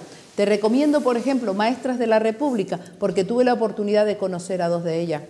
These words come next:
ya fallecidas, y el libro, si, si lo tengo en casa te lo traigo, porque lo editamos nosotros en U G T. Y te garantizo que es simplemente lo que se vivieron en situaciones humanas, nada más.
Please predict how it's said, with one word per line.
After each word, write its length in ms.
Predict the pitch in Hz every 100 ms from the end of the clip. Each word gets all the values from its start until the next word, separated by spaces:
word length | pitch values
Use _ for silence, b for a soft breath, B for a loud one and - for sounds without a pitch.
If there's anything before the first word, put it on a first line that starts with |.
| - 135
ya 140 | 151
fallecidas, 640 | 151 160 160 160 233 175 - B B
y 80 | 165
el 120 | 175
libro, 320 | 185 190 180
si, 140 | - - 180 -
si 120 | -
lo 100 | 185
tengo 200 | 185 233
en 60 | 220
casa 240 | 226 226
te 100 | 202
lo 80 | 208
traigo, 300 | 233 254 156
porque 300 | 151 147 143
lo 100 | 151
editamos 360 | 156 156 185 185
nosotros 320 | 180 185 180
en 80 | 175
U 60 |
G 140 | 175 156
T. 120 | - B B B B
Y 100 | 233
te 120 | 226
garantizo 540 | 220 214 214 269 - 247
que 60 |
es 60 | 247
simplemente 520 | 269 247 214 233 247
lo 120 | 220
que 60 | 190
se 140 | 190
vivieron 240 | 185 202 226
en 60 |
situaciones 500 | 220 175 170 196 208
humanas, 300 | 196 185 175 -
nada 300 | 190 208 226
más. 140 | 220